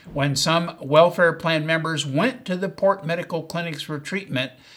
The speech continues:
they were allegedly asked to sign their names on multiple sign-in stickers. On other occasions, signatures on sign-in stickers were forged. The sign-in stickers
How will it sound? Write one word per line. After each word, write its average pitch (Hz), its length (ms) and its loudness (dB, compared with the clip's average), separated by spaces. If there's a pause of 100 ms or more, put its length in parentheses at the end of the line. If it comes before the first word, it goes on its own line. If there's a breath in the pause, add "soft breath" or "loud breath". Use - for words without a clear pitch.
(220 loud breath)
they - 120 2
were 165 200 4
allegedly 170 880 0
asked 165 440 0
to 147 100 -6
sign 208 500 0
their 208 140 -4
names 147 460 -4
on 131 300 -2
multiple 160 600 0
sign-in 143 520 0
stickers. 135 600 -4 (880 loud breath)
On 170 160 4
other 277 280 6
occasions, 151 640 -4 (160)
signatures 170 640 -2
on 151 220 -2
sign-in 143 420 -2
stickers 131 560 -6
were 131 180 -4
forged. 127 800 -4 (680 loud breath)
The 131 100 -8
sign-in 139 440 2
stickers 165 760 -6